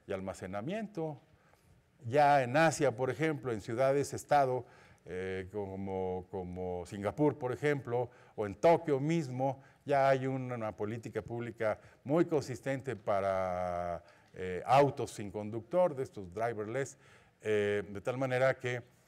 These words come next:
el hecho de que el fenómeno de automatización y de robotización esté creciendo, insisto, no es una cuestión para mañana,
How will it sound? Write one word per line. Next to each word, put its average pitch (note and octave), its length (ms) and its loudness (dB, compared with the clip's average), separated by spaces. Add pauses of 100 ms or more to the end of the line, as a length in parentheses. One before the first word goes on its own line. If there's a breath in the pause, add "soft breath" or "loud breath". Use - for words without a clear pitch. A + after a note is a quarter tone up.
(220 soft breath)
el B2+ 160 -4
hecho F#3+ 240 2
de D3+ 140 2
que A#2 240 -2 (560)
el B2 120 -6
fenómeno C#3+ 600 0
de A2 120 -2
automatización G#2+ 880 -4 (580 soft breath)
y G#2+ 100 -6
de G#2+ 120 0
robotización A2 720 0
esté C3 260 -4
creciendo, D#3 560 -4
insisto, C3 380 -6
no C3 220 0
es - 160 -6
una C3 320 -4
cuestión B2 420 -6 (340 loud breath)
para G2+ 180 0
mañana, G#2+ 880 0